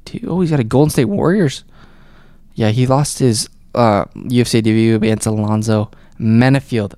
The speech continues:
Okay. Both of these guys are gonna be hungry, dude. But there, this is gonna be a good fight 'cause William Knight actually has super good cardio for his size, so it's gonna be crazy. And then Brian Boom Keller lost to Ricky Simone, who's a not, who's gonna be a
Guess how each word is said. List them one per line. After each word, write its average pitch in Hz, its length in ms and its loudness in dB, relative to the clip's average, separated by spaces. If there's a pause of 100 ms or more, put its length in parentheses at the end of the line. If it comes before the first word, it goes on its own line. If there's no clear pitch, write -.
Okay. 131 500 2 (640)
Both 135 200 2
of 156 40 -6
these 147 140 0
guys 151 180 2
are 151 60 -2
gonna 143 100 -2
be 135 300 -2
hungry, 117 580 -2
dude. 110 480 -8
But 135 260 0
there, 147 300 4
this 147 240 2
is 180 80 2
gonna 180 140 2
be 170 80 4
a 135 60 2
good 127 140 0
fight 113 200 0
'cause 120 100 -4
William 135 240 2
Knight 117 160 4
actually 110 260 0
has 107 80 -2
super - 240 -4
good 107 140 -4
cardio 113 320 0
for 120 140 -2
his 117 140 0
size, 120 340 0 (340)
so - 140 -4
it's 120 80 -2
gonna 135 100 0
be 117 80 -2
crazy. 107 400 -8 (100)
And 147 120 2
then 151 80 2
Brian 143 280 4
Boom 147 160 2
Keller 131 380 2
lost 120 380 -2
to 110 240 -10 (320)
Ricky 127 360 -4
Simone, 127 640 -2 (340)
who's - 300 -6 (180)
a 120 60 2
not, 117 220 0
who's 123 220 -2
gonna 113 160 -4
be 110 180 -4
a 110 140 -6